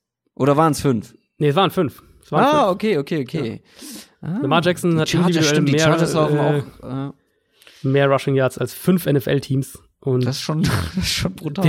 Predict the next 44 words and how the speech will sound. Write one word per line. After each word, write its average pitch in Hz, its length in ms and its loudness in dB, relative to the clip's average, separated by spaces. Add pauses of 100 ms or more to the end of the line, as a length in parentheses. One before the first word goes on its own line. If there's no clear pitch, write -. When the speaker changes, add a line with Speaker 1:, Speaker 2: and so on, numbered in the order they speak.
Speaker 2:
den, 147 180 2
äh, 139 280 2 (520)
und 139 100 0
ich, 113 80 0 (100)
<laughs> - 100 -12
er 247 60 2
ist 139 140 0
halt, 147 120 4
er 160 180 0
ist 147 100 0
halt 139 100 2
immer 147 140 2
noch 135 120 0
ein 123 40 -4
Quarterback, 143 640 2
das 127 240 -4
darf 135 140 -2
man 131 100 -2
ja 127 80 -2
auch - 40 -2
nicht 131 120 -2
vergessen. 143 440 -2 (500)
Ich 170 200 2
bin 185 420 2
wirklich 165 300 2
sehr, 151 140 4
sehr 139 140 2
auf 120 80 -4
das, - 240 -10
auf - 180 -4
das 120 140 -6
Matchup 131 260 -2
gespannt 123 360 -4
und 120 300 -6
Belichick 135 600 0
wird 151 140 0
sich - 360 -2
diverse 139 440 2
Sachen 139 240 0
ein-, 139 380 0
einfallen 139 460 -2
lassen 135 280 -2
und, 123 280 -4
äh, 120 280 0